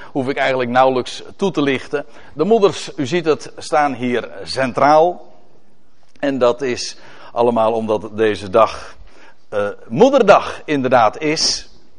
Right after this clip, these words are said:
Maar het leek mij een, een goede gelegenheid om eens wat schriftplaatsen onder ogen te zien deze morgen.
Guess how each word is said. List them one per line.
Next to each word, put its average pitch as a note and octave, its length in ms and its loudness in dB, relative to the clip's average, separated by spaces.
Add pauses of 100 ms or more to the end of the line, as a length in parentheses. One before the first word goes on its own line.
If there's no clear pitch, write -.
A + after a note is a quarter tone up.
(360)
Maar F3 280 6
het E3+ 160 0
leek G3 240 6
mij G3+ 480 4
een, E3+ 440 -4 (220)
een E3+ 80 2
goede C4 280 4
gelegenheid G3 760 6
om E3+ 240 2
eens D#3 600 -4 (800)
wat D3+ 460 4
schriftplaatsen A#3+ 840 2
onder F3 300 6
ogen G3 340 8
te F3+ 100 -4
zien E3 480 -2
deze D3 300 4
morgen. B2+ 580 2